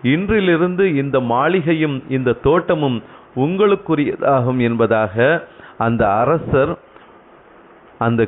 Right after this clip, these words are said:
கிழவியிடத்திலேயே அதை ஒப்படைத்தார் என்பதாக இந்த வரலாற்று குறிப்பை நாம பார்க்கிறோம். அன்பானவர்களே, இதிலிருந்து நாம் பெறக்கூடிய ஒரு படிப்பினை என்ன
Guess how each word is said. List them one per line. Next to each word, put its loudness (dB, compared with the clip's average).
கிழவியிடத்திலேயே 2
அதை 2
ஒப்படைத்தார் 0
என்பதாக -2
இந்த -4
வரலாற்று -2
குறிப்பை -2
நாம 0
பார்க்கிறோம். -2
அன்பானவர்களே, 0
இதிலிருந்து 0
நாம் -2
பெறக்கூடிய 0
ஒரு 2
படிப்பினை -2
என்ன 0